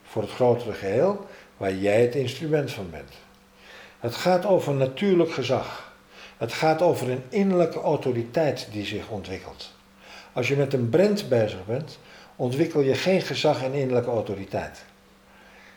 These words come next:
Dan ontwikkel je geen werking. Dan ben je hard aan het werk.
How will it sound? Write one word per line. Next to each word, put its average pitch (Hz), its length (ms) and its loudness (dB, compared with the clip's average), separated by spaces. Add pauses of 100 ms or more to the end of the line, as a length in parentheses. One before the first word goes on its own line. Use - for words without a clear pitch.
(280)
Dan 135 200 0
ontwikkel 151 440 0
je 127 100 2
geen 131 360 0
werking. 120 440 0 (920)
Dan 95 160 -6
ben 110 100 -2
je 104 80 0
hard 123 240 0
aan 95 60 -4
het 90 80 -10
werk. 98 320 -4